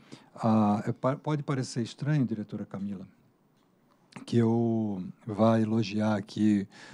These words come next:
o Tiago, ex-diretor da agência, e o Márcio Pina, ex-procurador-geral da,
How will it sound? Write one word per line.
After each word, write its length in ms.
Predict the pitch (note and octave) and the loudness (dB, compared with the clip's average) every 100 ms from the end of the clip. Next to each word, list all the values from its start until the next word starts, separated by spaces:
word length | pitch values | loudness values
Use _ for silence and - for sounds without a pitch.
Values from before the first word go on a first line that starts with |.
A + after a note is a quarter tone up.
| - _ | -20 _
o 100 | - | -8
Tiago, 580 | G2+ - G2+ G#2+ A2+ G#2 | -6 0 2 4 2 4
ex-diretor 580 | G#2 F#2+ - G2 - G2 | 4 2 -2 -2 -2 -4
da 120 | G2 | -4
agência, 560 | F#2 - A2 A#2+ - - _ _ _ - _ _ _ | -4 2 2 2 -2 -10 _ _ _ -20 _ _ _
e 300 | G#2+ G#2 G#2 | 4 6 6
o 60 | G2+ | 4
Márcio 340 | G2+ G#2+ - | 2 2 0
Pina, 400 | - G#2+ G#2+ G2+ - | -2 2 2 0 2
ex-procurador-geral 1400 | A#2+ A#2 G#2+ F#2 - G#2 - G2+ F#2+ G2+ F#2 F#2+ F#2+ G2+ | 8 8 8 -2 -8 -6 -2 0 0 0 0 -2 2 0
da, 320 | F#2+ F2+ F2+ | 0 -6 -8